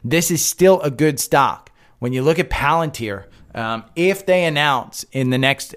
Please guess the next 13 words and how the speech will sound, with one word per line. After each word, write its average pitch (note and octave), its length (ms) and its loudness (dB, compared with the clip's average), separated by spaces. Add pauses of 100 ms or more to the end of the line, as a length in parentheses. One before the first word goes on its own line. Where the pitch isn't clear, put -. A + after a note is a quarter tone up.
uh, A2 240 0
quarter C3+ 440 0 (280)
that B2 180 0
they C3+ 160 2
are D#3 140 4
making D3 400 0
money, C#3 360 2 (200)
this A2+ 180 -2
is C#3+ 120 -6
a D#3+ 60 2
thirty A#2 380 -2
dollar A#2 280 2
stock. E3 500 2